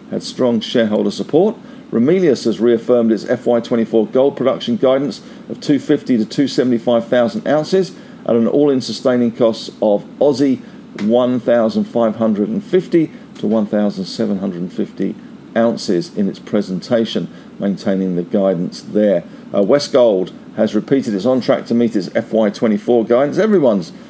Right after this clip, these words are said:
on track to meet their F Y twenty-four guidance. Uh, I D P has been upgraded to a buy from a hold at Bell Potter.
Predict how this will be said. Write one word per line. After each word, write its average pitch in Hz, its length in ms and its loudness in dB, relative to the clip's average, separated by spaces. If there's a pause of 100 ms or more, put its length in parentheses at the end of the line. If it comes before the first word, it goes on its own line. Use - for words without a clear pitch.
(160)
on 110 180 2
track 104 300 -2
to - 80 -4
meet 98 260 0
their 90 280 0 (100)
F 98 200 -4
Y 95 200 0
twenty-four 92 520 -2
guidance. 123 520 -2 (320)
Uh, 101 300 0
I 143 180 4
D 127 300 2
P 151 500 0 (300)
has 104 180 0
been 104 240 2
upgraded 117 540 2
to 107 280 0
a 95 300 2
buy 135 460 0
from - 180 -2
a 90 60 0
hold 165 480 2
at 107 200 -2
Bell 107 180 4
Potter. 196 420 0